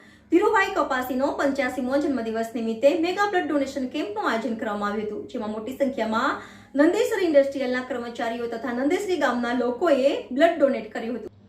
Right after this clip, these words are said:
વડોદરાના નંદેસરી ઇન્ડસ્ટ્રીઝ ખાતે આવેલ સોડિયમ મેટલ પ્રાઇવેટ લિમિટેડના સ્થાપક ધીરુભાઈ કપાસીનો પંચ્યાસીમો જન્મદિવસ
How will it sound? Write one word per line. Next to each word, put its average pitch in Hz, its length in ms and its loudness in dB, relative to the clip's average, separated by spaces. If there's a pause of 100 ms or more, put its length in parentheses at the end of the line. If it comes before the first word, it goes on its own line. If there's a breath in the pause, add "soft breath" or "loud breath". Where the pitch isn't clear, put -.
વડોદરાના 370 720 8
નંદેસરી 349 440 4
ઇન્ડસ્ટ્રીઝ 311 420 6
ખાતે 294 340 2
આવેલ 277 320 8
સોડિયમ 359 520 0
મેટલ 302 260 4
પ્રાઇવેટ 269 400 4
લિમિટેડના 254 520 0
સ્થાપક 269 580 0
ધીરુભાઈ 226 340 2
કપાસીનો 320 720 4
પંચ્યાસીમો 285 680 2
જન્મદિવસ 226 480 2